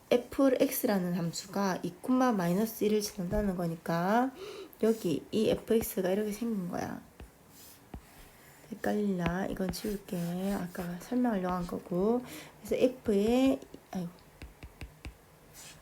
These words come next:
F의 이가, F의 이가 얼마? 마이너스 일이라는 거에 의해서 K값을 찾을 수 있죠. 자, K값이 얼마가 나오냐? 마이너스 오가 나오네.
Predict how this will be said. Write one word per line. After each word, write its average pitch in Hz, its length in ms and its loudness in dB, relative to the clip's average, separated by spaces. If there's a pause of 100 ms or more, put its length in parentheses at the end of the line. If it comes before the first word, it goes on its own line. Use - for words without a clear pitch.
(300)
F의 180 460 0
이가, 190 760 2
F의 202 500 0
이가 190 800 0 (500)
얼마? 240 600 2 (280)
마이너스 190 600 0
일이라는 220 600 2
거에 170 320 -2
의해서 190 800 -2 (300)
K값을 262 840 -2
찾을 254 300 -6
수 185 160 -8
있죠. 214 720 -2 (320)
자, 196 180 -4
K값이 220 500 -4
얼마가 180 340 -6
나오냐? 208 760 -2
마이너스 196 500 -2
오가 175 180 -4
나오네. 180 840 -4